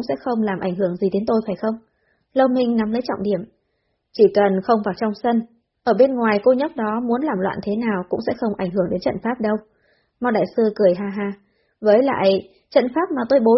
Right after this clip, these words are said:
trí đâu có thể dễ dàng bị một cô nhóc phá vỡ cơ chứ. Lúc này, bên đầu video hình như có người gọi Mao Đại Sư. Lâu Minh thấy việc cũng đã hỏi xong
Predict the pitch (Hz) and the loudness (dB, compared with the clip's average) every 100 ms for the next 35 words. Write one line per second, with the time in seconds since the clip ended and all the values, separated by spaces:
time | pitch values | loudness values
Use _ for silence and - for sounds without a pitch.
0 | 247 247 277 349 - 226 240 294 220 180 | 2 -2 -2 -4 -2 -2 0 -2 -2 -2
1 | 185 254 240 196 190 190 190 - 226 208 | 0 0 -2 -2 -2 0 -2 0 -2 0
2 | 285 - 190 208 226 294 220 254 302 _ | -4 -4 -6 0 0 0 -2 -2 -6 _
3 | _ _ _ _ _ _ _ _ _ _ | _ _ _ _ _ _ _ _ _ _
4 | 302 359 294 233 208 202 - _ _ - | 0 0 2 0 2 0 -4 _ _ 2
5 | 269 262 247 214 202 254 247 247 233 220 | 4 4 2 2 0 -2 2 2 2 0
6 | 190 226 247 254 180 185 196 208 196 - | -2 -4 -4 -4 -4 -4 -4 -6 -6 -10
7 | - 233 233 - _ _ _ _ _ _ | -4 -2 -2 -6 _ _ _ _ _ _
8 | _ _ 240 262 247 247 233 233 220 208 | _ _ 2 4 4 4 2 2 2 2
9 | 240 294 240 - 226 247 277 285 208 185 | 6 4 4 2 0 2 -4 -2 -4 -4
10 | 254 | -4